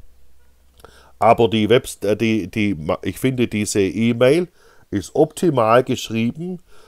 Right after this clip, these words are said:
kann man überhaupt nicht meckern. Du hast dir unglaublich Zeit gespart. Du hast mit der künstlichen Intelligenz wie eine Mannschaft,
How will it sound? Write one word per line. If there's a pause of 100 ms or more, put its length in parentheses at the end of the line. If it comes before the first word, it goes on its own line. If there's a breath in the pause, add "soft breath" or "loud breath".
(140 soft breath)
kann
man
überhaupt
nicht
meckern. (340 soft breath)
Du
hast
dir
unglaublich
Zeit
gespart. (260 loud breath)
Du
hast
mit
der
künstlichen
Intelligenz
wie
eine
Mannschaft,